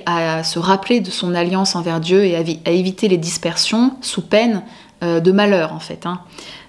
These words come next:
Euh, et les oracles de salut sont plutôt, enfin, du coup, sont datés plutôt à partir de l'exil et annoncent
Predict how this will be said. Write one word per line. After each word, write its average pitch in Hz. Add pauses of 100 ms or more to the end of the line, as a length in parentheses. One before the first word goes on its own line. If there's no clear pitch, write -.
(180)
Euh, 170
et 202
les 190
oracles 214
de 160
salut 208
sont 170
plutôt, 208 (440)
enfin, 156
du -
coup, 190 (100)
sont -
datés 165
plutôt 190
à 170
partir 165
de 170
l'exil 185 (340)
et -
annoncent 208